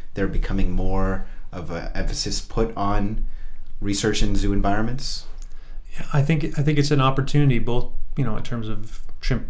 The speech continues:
Speaker 2: research, but also for zoos.
Speaker 1: Yeah.
Speaker 2: Uh, I think this is the sort of thing that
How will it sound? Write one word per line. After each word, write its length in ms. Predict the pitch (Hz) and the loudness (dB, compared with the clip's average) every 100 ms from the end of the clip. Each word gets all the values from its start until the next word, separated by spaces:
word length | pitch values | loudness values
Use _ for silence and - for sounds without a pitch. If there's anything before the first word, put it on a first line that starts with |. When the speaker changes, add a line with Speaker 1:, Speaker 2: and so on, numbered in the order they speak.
| - | 0
Speaker 2:
research, 460 | 131 120 - 127 - | 0 0 0 0 -2
but 100 | 113 | -2
also 240 | 107 - | -2 0
for 220 | - 117 110 | 0 2 2
zoos. 420 | 117 110 - - - | 2 2 2 -2 -4
Speaker 1:
Yeah. 160 | - 123 | -2 0
Speaker 2:
Uh, 100 | 117 143 - - - - | 0 0 -2 0 0 0
I 80 | 135 | -2
think 460 | - 123 117 - - - - - | 0 0 -2 -4 -6 -4 -2 0
this 240 | 131 139 | 2 4
is 140 | 139 117 | 4 2
the 60 | |
sort 220 | 127 123 120 | 4 4 2
of 80 | |
thing 360 | - 127 120 113 | 0 -2 -2 -2
that 320 | 104 104 - | -2 -2 -4